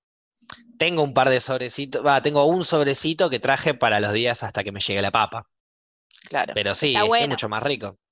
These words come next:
Speaker 3: A veces está bueno el puré de sobrecito, a veces da ganas
Speaker 1: El
Speaker 3: de
Speaker 1: puré de
Speaker 3: comer puré de
Speaker 1: sobrecito es para
Speaker 3: sobrecito.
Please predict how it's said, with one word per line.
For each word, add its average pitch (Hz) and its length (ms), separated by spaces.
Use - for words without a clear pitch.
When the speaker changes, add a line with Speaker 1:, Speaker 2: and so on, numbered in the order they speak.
Speaker 3:
A 226 100
veces 294 300
está 214 220
bueno 233 340
el 202 260
puré 208 220
de 202 120
sobrecito, 196 640
a 190 40
veces 240 280
da 226 140
ganas 240 240
Speaker 1:
El 240 60
Speaker 3:
de 226 40
Speaker 1:
puré 202 160
de 208 80
Speaker 3:
comer 160 140
puré 190 140
de 247 120
Speaker 1:
sobrecito 202 60
es 156 60
para 247 120
Speaker 3:
sobrecito. - 120